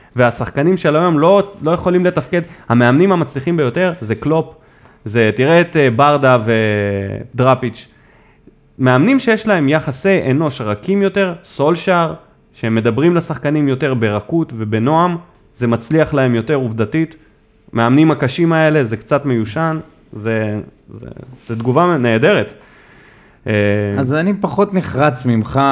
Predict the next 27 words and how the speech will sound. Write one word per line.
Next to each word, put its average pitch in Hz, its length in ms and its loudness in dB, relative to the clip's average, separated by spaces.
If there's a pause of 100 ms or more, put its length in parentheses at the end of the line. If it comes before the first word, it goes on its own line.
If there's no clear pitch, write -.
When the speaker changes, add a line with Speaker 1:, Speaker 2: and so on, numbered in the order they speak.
Speaker 2:
אני 113 100 2
לא 131 60 0
חושב 123 240 -4
שיש 110 240 -6
לו 110 140 0
יחסי 101 320 -4
אנוש 113 200 -4
כאלה 120 320 0
גרועים 117 400 -2
עם 104 140 -2
השחקנים, 110 600 -8 (240)
אבל 95 160 -6
אני 101 180 -2
חושב 127 340 -4
שברגע 117 480 -4
ששחקן 113 640 -6 (520)
מחוץ 113 320 -4
לסגל, 139 560 -2
או 107 140 -2
פתאום 139 260 -2
נותן 117 280 -2
הופעות 110 360 -4
לא 110 60 -6
טובות, 120 480 -6
לא 113 140 -4
מדברים 113 340 -2
איתו. 143 240 -4